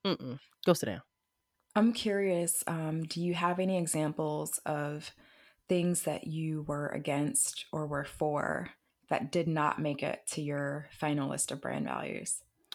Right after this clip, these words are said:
Speaker 1: Uh, yes. So I put down, um, a lack of consideration for others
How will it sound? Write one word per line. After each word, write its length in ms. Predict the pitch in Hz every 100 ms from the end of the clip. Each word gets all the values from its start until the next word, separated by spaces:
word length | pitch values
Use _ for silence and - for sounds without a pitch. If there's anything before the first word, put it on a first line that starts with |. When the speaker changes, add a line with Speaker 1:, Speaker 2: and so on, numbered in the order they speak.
| - - - - -
Speaker 1:
Uh, 340 | 196 190 185 -
yes. 800 | 170 165 165 113 - - - - -
So 880 | - 196 185 180 170 175 170 170 170 - _ _ _ _ _ _ _ _ _ _ _ _
I 300 | 190 214 285
put 360 | 285 247 208 170
down, 600 | 180 165 160 156 156 151 -
um, 600 | 151 139 139 135 139 156 - _ _ _ - _ _ _ _ _ _ _ 185
a 80 |
lack 320 | 175 165 165 170
of 120 | -
consideration 840 | 170 151 - 143 135 135 139 131
for 200 | - -
others 580 | 127 117 - - 180 -